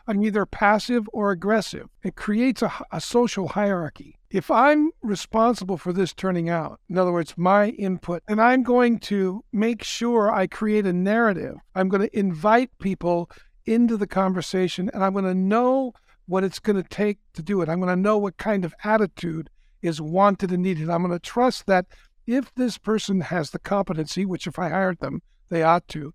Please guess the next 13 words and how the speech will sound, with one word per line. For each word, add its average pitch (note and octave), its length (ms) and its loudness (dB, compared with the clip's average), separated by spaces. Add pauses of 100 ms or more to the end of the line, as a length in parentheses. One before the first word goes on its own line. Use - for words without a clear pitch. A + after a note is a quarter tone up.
they're G3+ 260 -4
answering A#3 520 2
an G3 80 2
invitation, F#3 720 -2 (100)
then G3 280 -2
I A#3+ 180 4
become G#3 380 -2
a F3+ 80 -2
resource F3 760 -2 (100)
rather G3 460 4
than F#3 240 0
an A3+ 260 -2
impetus. - 680 -8